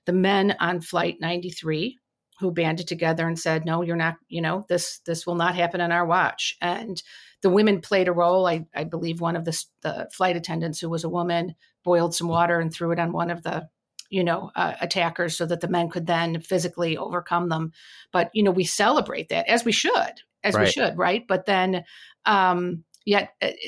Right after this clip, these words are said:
Speaker 1: by the same token, you know, men who are being, I think, just naturally, I don't mean aggressive, but assertive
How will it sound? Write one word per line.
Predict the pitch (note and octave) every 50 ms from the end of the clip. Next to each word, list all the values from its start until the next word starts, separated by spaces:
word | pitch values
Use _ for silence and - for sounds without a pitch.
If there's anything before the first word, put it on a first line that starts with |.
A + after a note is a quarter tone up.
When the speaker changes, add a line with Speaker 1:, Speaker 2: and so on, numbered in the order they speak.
| - _ - - -
Speaker 1:
by | - - F#3+
the | F#3 F#3 E3
same | - - G#3 A#3 B3
token, | A#3+ - E3+ F3 E3+ - F3 E3+ E3 E3+ E3 E3 D#3+ - _ _ _ _ _ _
you | - G3
know, | F#3+ F3+
men | E3+ F3+ F3+ F3+ F3+
who | F3+ F#3 E3+
are | F3 E3+ E3+
being, | E3 E3+ E3+ E3+ E3 D#3+ E3 - - -
I | E3+ E3
think, | E3 - E3 E3 E3 E3 - - - _ _ _ _ _ _ _
just | - F3 D#3+ -
naturally, | E3 E3+ - - - F3+ E3 F3 F3
I | - F#3
don't | F#3+ F3+ F3+
mean | F3+ F3
aggressive, | E3+ - F3+ F3+ F#3 F3+ - - D#3+ G3+ G#3+
but | - G3
assertive | G3+ - - - F3+ E3+ D#3+ D#3+ F3 A3+ B3 - -